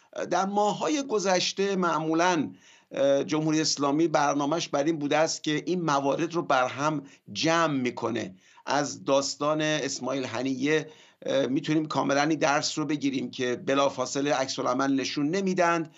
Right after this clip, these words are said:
منتظر می‌شن اقدامات دیگری اسرائیل انجام می‌ده، چون اسرائیل مرتب داره فرماندهان نظامی، اه،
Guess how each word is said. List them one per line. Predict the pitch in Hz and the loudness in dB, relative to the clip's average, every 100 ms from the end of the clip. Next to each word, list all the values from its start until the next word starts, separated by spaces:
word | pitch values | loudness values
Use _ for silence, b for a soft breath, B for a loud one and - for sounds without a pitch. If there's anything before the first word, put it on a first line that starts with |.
| B B | B B
منتظر | 131 151 151 143 143 190 | -2 -2 0 0 0 0
می‌شن | 190 185 175 165 165 151 | 0 0 2 2 0 -2
اقدامات | 143 131 143 147 156 | -2 2 2 2 0
دیگری | 156 135 139 151 185 | -2 -2 0 2 2
اسرائیل | 170 - 143 160 - | -2 -2 0 0 0
انجام | 135 123 156 170 | -2 0 0 0
می‌ده، | 165 165 160 B B | 0 0 -2 B B
چون | - 196 | -4 -2
اسرائیل | 165 175 196 | 0 2 2
مرتب | 185 170 170 170 185 214 - | 2 2 0 -2 -2 -2 -2
داره | 185 190 | -2 -2
فرماندهان | 180 160 160 156 151 143 165 175 156 B B B | 0 0 0 0 0 0 0 0 -2 B B B
نظامی، | 139 151 156 147 151 175 | -2 0 2 2 2 2
اه، | 170 170 | 4 2